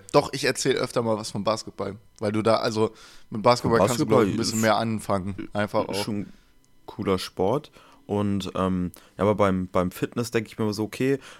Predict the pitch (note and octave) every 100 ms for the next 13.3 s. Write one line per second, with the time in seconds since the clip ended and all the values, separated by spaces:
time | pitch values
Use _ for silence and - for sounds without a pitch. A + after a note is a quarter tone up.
0 | - G#2 G#2+ G2 - G#2 A2 A#2 B2+ B2+
1 | A#2 G2 - F#2+ - G#2+ A2 A#2 - -
2 | F#2 G2+ A2+ G#2 A2 G#2+ G2+ G#2+ A2 G#2
3 | F#2 G#2+ F#2 - - - - F2 A#2+ C#3
4 | - - B2+ A#2+ C#3 D3+ - - G#2 G2
5 | G#2+ G2 A2 G2 - A2 - A2 A2 A2
6 | F#2+ A2+ A2 A#2 A#2 F2 A2 - G#2 G2+
7 | - E2 D#2+ E2+ E2 - F#2 F#2+ C#3 D3
8 | - B2+ F#2 - F#2+ - - - - A2+
9 | B2 G#2+ A2 A2 G2 G2+ - G2 G2 G#2+
10 | G2 F2 F#2+ G#2 A2+ G#2 E2 E2 D#2+ E2
11 | F2 - - - - - _ A#2+ C3+ E3
12 | - C3+ C#3+ D3 C3+ C3 - B2 A#2+ -
13 | G#2 A2+ A2